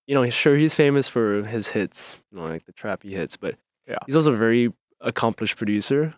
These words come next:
Speaker 1: So when I was working with him, I was just bouncing off his ideas and kinda just elevating things a little bit. Um, so yeah, we had a song that, you know, was called "I Wanna Know."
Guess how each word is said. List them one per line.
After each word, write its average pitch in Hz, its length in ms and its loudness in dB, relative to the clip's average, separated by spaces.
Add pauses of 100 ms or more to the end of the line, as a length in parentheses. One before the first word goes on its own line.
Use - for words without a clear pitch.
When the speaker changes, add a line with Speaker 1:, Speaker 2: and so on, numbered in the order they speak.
Speaker 1:
So 113 360 0
when 117 200 0
I - 20 4
was 110 140 0
working 117 260 -2
with 104 120 -2
him, 101 180 -2
I 90 60 -2
was 98 100 -4
just 98 120 -6
bouncing 104 360 -6
off 98 80 -8
his 143 240 -2
ideas 101 420 0
and 113 100 -10
kinda 98 140 -10
just 90 300 -8 (500)
elevating 113 440 2
things 107 340 -4
a - 20 -6
little 95 160 -4
bit. 82 220 -8 (520)
Um, 92 520 -6 (160)
so - 120 -2
yeah, 175 140 4
we 110 240 0
had 117 140 0
a 113 40 -2
song 139 600 2 (180)
that, 110 260 -4 (120)
you 113 120 -16
know, 95 60 -8
was 95 140 -8
called 104 180 -4
"I 104 100 -2
Wanna 117 200 0
Know." 101 340 -2